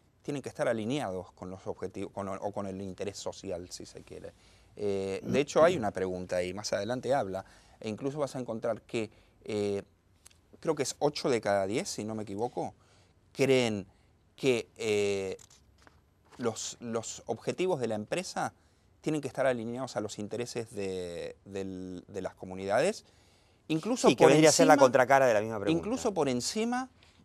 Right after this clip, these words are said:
Speaker 1: de los beneficios que tiene que darle a sus propios accionistas.
Speaker 2: Claro, la gente, ahí, ahí yo siempre digo, ¿no? Eh,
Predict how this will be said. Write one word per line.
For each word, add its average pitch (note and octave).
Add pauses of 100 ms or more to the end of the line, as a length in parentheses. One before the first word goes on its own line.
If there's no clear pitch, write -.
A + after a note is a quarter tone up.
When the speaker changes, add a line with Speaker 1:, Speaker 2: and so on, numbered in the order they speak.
(140)
Speaker 1:
de C#3 (140)
los B2
beneficios B2
que -
tiene C3+
que B2+
darle C3
a -
sus -
propios A#2+
accionistas. F#2+ (100)
Speaker 2:
Claro, G#2+ (260)
la A#2+
gente, F3+ (200)
ahí, D#3
ahí C#3
yo E3+
siempre E3
digo, C3+
¿no? C3 (260)
Eh, A2